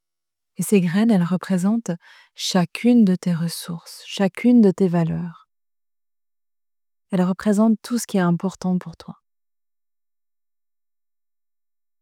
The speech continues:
Cette boîte, elle a toujours été là, mais elle était cachée sous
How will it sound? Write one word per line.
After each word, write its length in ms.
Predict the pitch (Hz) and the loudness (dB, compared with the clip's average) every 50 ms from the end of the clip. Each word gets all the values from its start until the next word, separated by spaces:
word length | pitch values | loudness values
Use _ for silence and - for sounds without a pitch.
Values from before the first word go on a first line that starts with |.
| _ _ _ _ _ _ _ _ _ | _ _ _ _ _ _ _ _ _
Cette 200 | - - 208 170 | -6 -4 -4 -2
boîte, 240 | 170 220 247 240 - | 0 0 0 0 0
elle 80 | 202 | 0
a 100 | 180 175 | -2 -2
toujours 340 | 170 - 226 214 220 220 202 | -2 -4 -4 0 0 0 0
été 220 | 208 202 - 208 208 | 0 -2 -2 -4 -4
là, 140 | 220 254 262 | -2 0 0
mais 120 | 180 185 | 2 2
elle 60 | 185 | 4
était 240 | 196 190 - 196 180 | 2 2 2 0 0
cachée 360 | - 202 202 202 - - 247 | 2 0 0 0 0 0 -2
sous 200 | 240 - - - | -2 -2 -6 -12